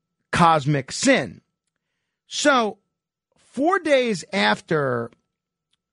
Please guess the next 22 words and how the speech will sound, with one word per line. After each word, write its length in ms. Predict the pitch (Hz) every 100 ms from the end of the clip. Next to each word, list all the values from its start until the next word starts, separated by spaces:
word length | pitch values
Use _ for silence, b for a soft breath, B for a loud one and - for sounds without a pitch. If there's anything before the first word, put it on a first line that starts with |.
| _
um, 400 | 139 135 127 123
his 260 | - 143 127
daughter, 520 | 135 190 175 123 113
Bruce 320 | 147 147 156 160
Willis's 380 | 160 151 135
daughter, 280 | 117 156 135
Rumor, 600 | 127 151 214 175 120 110 - _ _ _
posted 380 | - 190 165 180
on 260 | 160 147 147
Instagram 640 | 190 190 170 147 147 139
about 220 | 127 139
her 100 | 139
father's 440 | 127 160 151 143 131
condition 680 | 151 139 143 - 139 127 b b b _
and 180 | 156 151
the 60 | 143
decision 640 | 131 - 170 139 151 143
to 600 | 131 151 139 131 127 123 _ _ _
step 380 | - - 165 160
away 260 | 151 147 135
from 220 | 139 135
acting, 640 | 202 214 - 120 95 98